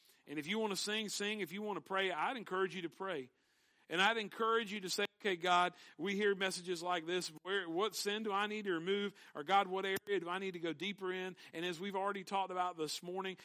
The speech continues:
maybe he's gonna place his finger on an area of your walk, of the dis-, spiritual disciplines of being a believer. And so maybe he tells you that you need to go deeper in your prayer life. Well, guess what? What does that look like?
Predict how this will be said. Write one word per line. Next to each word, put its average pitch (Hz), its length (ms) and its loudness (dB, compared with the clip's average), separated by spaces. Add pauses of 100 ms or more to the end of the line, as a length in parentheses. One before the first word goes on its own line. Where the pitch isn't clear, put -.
(120)
maybe 196 220 0
he's 202 180 -2
gonna 180 180 -6
place 190 320 0
his 170 140 -4
finger 190 340 -4
on 170 160 -2
an 165 120 -4
area 185 420 0 (220)
of 156 200 0
your 180 380 0
walk, 160 420 -2
of 147 120 -2
the 139 80 -8
dis-, 175 320 -4 (140)
spiritual 196 420 0
disciplines 180 520 -4
of 143 200 -8
being 202 320 2
a 180 100 0
believer. 156 580 0 (560)
And - 140 -10
so 190 80 0
maybe 214 240 2
he 214 120 -2
tells 202 340 0
you 95 120 -2
that 160 200 2
you - 80 0
need 190 180 -2
to 180 60 -2
go 180 160 6
deeper 180 400 0
in 170 120 -2
your 165 120 2
prayer 190 300 -2
life. 139 280 0
Well, 151 80 -6
guess 180 300 0
what? 175 160 0
What 180 140 2
does 175 100 0
that 170 180 4
look 170 240 -2
like? 123 340 -4